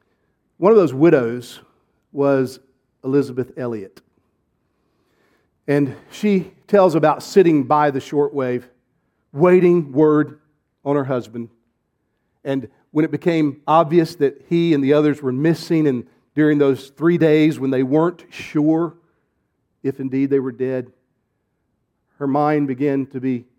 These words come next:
filled with fear. What would she do, having an infant child in a country that she was largely unfamiliar with, if her husband was taken from her?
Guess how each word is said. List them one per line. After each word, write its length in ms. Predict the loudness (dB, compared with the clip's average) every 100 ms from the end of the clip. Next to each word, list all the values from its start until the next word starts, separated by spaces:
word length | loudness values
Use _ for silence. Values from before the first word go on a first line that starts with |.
| _ _ -6
filled 460 | -2 0 -2 -8
with 160 | -10 -10
fear. 560 | _ -6 -4 -4 -6 _ _ _ _ _ _ _ _ _
What 220 | -8 -6 -8
would 80 |
she 160 | -12 -14
do, 540 | -12 -4 0 0 -2 _ _ _ _ _ _ _ _ _ _ _ _ _ _
having 200 | -6 -4
an 100 | 0
infant 340 | 0 -2 -8
child 500 | -12 -10 -8 -8 -10 -14 _ _ _ _ _ _ _ _ _ _ -12
in 80 |
a 40 | -12
country 560 | -6 -4 -4 -6 -6
that 160 | -6 -10 _ _ _ _ _ -8
she 100 | -6
was 180 | -4
largely 420 | -2 -2 -2 -4 -6
unfamiliar 500 | -8 -10 -8 -8 -4
with, 280 | -4 -4 -8 _ _ _ _ _ _ -18
if 80 | -12
her 120 | -6
husband 360 | -4 -4 -6
was 140 | -10 -10
taken 340 | -6 -6 -8
from 240 | -16 -20 -20
her? 140 | _